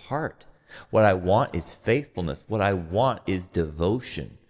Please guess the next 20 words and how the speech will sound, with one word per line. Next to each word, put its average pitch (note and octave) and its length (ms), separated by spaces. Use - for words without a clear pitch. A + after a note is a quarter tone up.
A-, G2+ 420
and A#2 160
the A2 60
reality G2+ 520
is E2+ 120
our F2 120
salvation F2 680
is - 120
in D#2 60
the C#2 80
finished F#2 320
work E2 180
of C#2 120
Jesus - 360
Christ - 460
alone. C#2 440
Nothing E2+ 440
else F2+ 240
can C#2 200
save. - 420